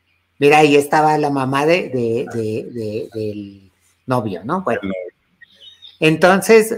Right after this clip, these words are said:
Speaker 1: este, después tú, Philip, vienen las damas, que iban todas vestidas como de rosa, con lentejuelas y así. Y entonces pasaron caminando una por una con un ramo de flores. Así todas hicieron su caminar,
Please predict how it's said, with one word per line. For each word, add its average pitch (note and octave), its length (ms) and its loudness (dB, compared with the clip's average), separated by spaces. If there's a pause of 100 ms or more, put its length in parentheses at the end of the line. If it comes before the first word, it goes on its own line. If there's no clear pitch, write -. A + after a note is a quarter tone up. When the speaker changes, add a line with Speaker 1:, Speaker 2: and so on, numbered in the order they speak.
Speaker 1:
este, C#3 560 0
después E3+ 540 4
tú, G3+ 140 -2
Philip, G3+ 420 -2 (420)
vienen D#3 500 6
las D#3+ 280 2
damas, F3+ 640 0 (260)
que D3 80 2
iban E3 300 2
todas E3 320 2
vestidas D3+ 500 -2
como B2+ 280 -6
de A#2+ 120 -2
rosa, D3+ 480 -4 (160)
con A2+ 380 -8
lentejuelas A#2 720 -4
y A#2 60 -6
así. G3 420 0 (400)
Y C#3+ 80 4
entonces E3 440 2
pasaron E3 500 0
caminando D#3 540 -2
una E3 240 -2
por F3+ 180 2
una D#3 300 0
con B2+ 220 -2
un C3 120 -6
ramo B2+ 340 -2
de B2+ 120 -4
flores. F3 560 -2 (800)
Así D#3+ 320 -2
todas E3+ 420 -2
hicieron D3+ 420 -2
su - 140 -16
caminar, C3+ 600 -6